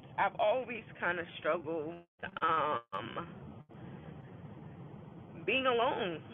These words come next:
That's one of my fears, of being alone. And losing my mom truly put me in a space where I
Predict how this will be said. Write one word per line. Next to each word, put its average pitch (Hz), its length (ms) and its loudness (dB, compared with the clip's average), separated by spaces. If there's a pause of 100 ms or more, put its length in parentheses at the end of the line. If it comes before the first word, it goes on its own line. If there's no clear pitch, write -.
(520)
That's - 160 6 (180)
one 220 160 4
of 226 60 6
my 202 180 10 (100)
fears, 185 460 2 (140)
of 151 180 2 (480)
being 214 220 -2
alone. 185 540 -2 (1000)
And 220 140 6
losing 392 260 4
my 254 140 12
mom 285 600 2 (720)
truly 311 720 -4 (1300)
put - 180 0
me 254 220 -2
in 208 80 4
a 185 80 6 (160)
space 247 420 2 (640)
where 196 280 4
I 214 220 10